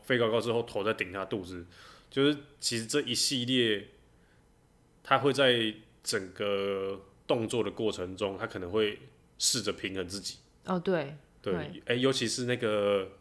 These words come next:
Speaker 1: 那什么三百六十度转那一个。
Speaker 2: 哦，对。
Speaker 1: 翻跟斗。
Speaker 2: 对，对，对。
Speaker 1: 他就是转完之后，他头会趴在我们的
Speaker 2: 大腿。
Speaker 1: 大腿之间，然后
Speaker 2: 接着再自己用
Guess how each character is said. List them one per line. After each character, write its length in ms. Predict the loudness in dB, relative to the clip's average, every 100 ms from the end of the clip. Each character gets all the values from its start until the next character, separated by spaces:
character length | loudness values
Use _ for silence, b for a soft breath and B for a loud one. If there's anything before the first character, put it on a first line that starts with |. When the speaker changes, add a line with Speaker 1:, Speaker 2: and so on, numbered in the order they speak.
| _ -20 -12
Speaker 1:
那 120 | -8
什 120 | -6 -4
么 100 | -4
三 240 | -4 -2
百 100 | 0
六 160 | 0 0
十 100 | -2
度 200 | -6 -6
转 180 | -8 -10
那 100 | -10
一 80 | -8
个。 160 | -8 -10 -6
Speaker 2:
哦， 100 | -2
对。 320 | -2 -2 -2
Speaker 1:
翻 220 | 0 0
跟 240 | 2 -2 -2
斗。 260 | -4 -4 B -10
Speaker 2:
对， 100 | -6
对， 100 | 2
对。 20 |
Speaker 1:
他 60 | 4
就 100 | 6
是 140 | 4 2 2
转 240 | 2 2
完 160 | 2 0
之 180 | 0 -2
后， 220 | 2 2
他 160 | 2 0
头 300 | 0 -2 2
会 120 | 2
趴 300 | 0 -2 0
在 160 | 2 0
我 80 |
们 240 | -2 -6 -4
的 340 | -2 -2 -2
Speaker 2:
大 180 | 0 -2
腿。 240 | -4 -2
Speaker 1:
大 120 | 0 0
腿 180 | -2
之 220 | -6 -8 -6
间， 380 | -4 -4 -6 -10 -6
然 120 | -2
后 300 | 0 -2 -6 -20 _ _ _ 0
Speaker 2:
接 180 | 2
着 140 | 4 2
再 120 | 0
自 140 | 0
己 220 | -2 -2 0
用 200 | 2